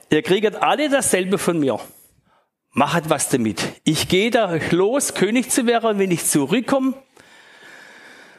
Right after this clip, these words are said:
dann will ich sehen, was ihr geschafft habt. Dann muss auch was draus kommen.“ Und ich hab mir das lang überlegt, was das sein könnte.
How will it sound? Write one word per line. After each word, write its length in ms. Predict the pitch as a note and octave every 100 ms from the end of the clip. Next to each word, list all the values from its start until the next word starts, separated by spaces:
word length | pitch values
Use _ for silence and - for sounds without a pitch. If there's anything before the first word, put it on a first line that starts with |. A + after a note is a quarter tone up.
| _ _ _ _ -
dann 180 | C3 D3
will 140 | E3+
ich 120 | D#3+
sehen, 240 | - D#3 F#3+
was 180 | G3 G3+
ihr 60 |
geschafft 380 | - A2 - -
habt. 200 | A#2 E2 - - - - - - _ _ _ _ _ _
Dann 160 | B2+
muss 200 | E3 F#3+
auch 240 | - A#2+ C3
was 280 | D3+ - - - _
draus 320 | - C#3+ -
kommen.“ 360 | - A2 A#2+ G#2 - _ - - _ _ _ _ _ - -
Und 440 | D3 F3 F#3+ F#3+ - _ -
ich 100 | C#3+
hab 160 | F#3
mir 80 | G3
das 240 | F#3 F3+ D3+
lang 240 | E3 A#3
überlegt, 640 | A3+ G#3 F#3+ A#3 - - - - - _ _ _ _
was 240 | C3 D#3
das 200 | G3 E3
sein 220 | B2 D3+
könnte. 540 | D3+ D#3+ D3 C3+ A#2